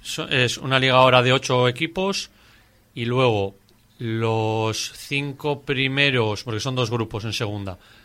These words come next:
los cinco primeros de uno y los cinco primeros de otro se enfrentan entre ellos.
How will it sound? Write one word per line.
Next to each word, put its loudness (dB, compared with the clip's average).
los -8
cinco -4
primeros 0
de 0
uno -2
y -4
los -6
cinco -6
primeros -2
de -2
otro -2
se -4
enfrentan -2
entre -4
ellos. -6